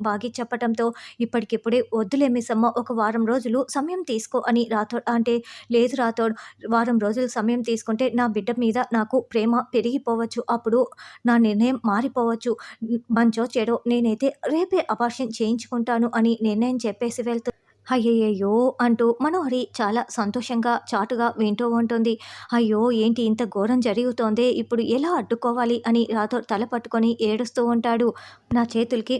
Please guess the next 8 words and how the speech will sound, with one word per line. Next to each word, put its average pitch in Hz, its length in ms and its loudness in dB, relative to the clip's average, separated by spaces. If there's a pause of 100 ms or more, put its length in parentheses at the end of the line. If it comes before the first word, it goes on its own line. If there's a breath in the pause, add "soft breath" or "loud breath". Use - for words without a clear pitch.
మట్టెంటకుండా 226 840 0
నాకు 233 300 0
శ్రమ 294 240 -4
తగ్గిస్తున్నావు 240 720 -2
బాగి. 220 360 0 (300 loud breath)
నీ 233 120 4
కడుపులో 226 400 -2
బిడ్డని 220 380 0